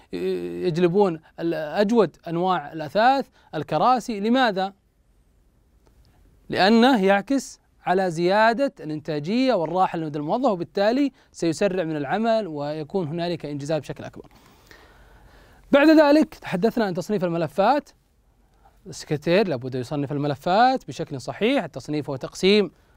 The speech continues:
الملفات إلى ماذا؟ إلى مجموعات رئيسية، وهنالك عوامل مؤثرة في التصنيف. ما هي هذه العوامل؟ هنالك ثلاثة عوامل. العامل الأول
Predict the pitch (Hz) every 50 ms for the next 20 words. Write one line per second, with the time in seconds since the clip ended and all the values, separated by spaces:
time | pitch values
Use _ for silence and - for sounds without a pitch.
0 | _ - 160 156 160 170 160 - - 196 185 180 165 180 170 175 185 208 208 196
1 | 180 196 220 254 - _ _ _ _ _ _ _ _ _ _ - 175 165 165 160
2 | 156 156 147 143 151 156 156 156 147 170 185 208 240 262 262 - - 156 147 -
3 | 170 - - 220 233 254 277 302 311 277 - _ _ _ _ _ - 180 202 220
4 | 208 202 214 226 247 254 240 226 - 214 185 175 196 214 233 254 262 262 254 233
5 | 202 196 202 208 196 - 208 175 160 175 165 - 175 151 - 131 117 110 - _
6 | _ _ _ - 175 208 233 240 254 240 240 233 233 208 185 220 226 247 262 269
7 | 277 311 302 - _ _ _ _ _ _ _ _ _ _ _ _ - 175 180 202
8 | 214 190 - 180 190 208 233 247 233 202 208 208 233 240 254 254 262 294 302 -
9 | _ _ _ _ _ _ _ _ _ _ _ _ _ _ _ _ _ _ _ _
10 | _ _ - - 143 135 156 196 208 208 202 214 190 220 240 247 262 285 294 302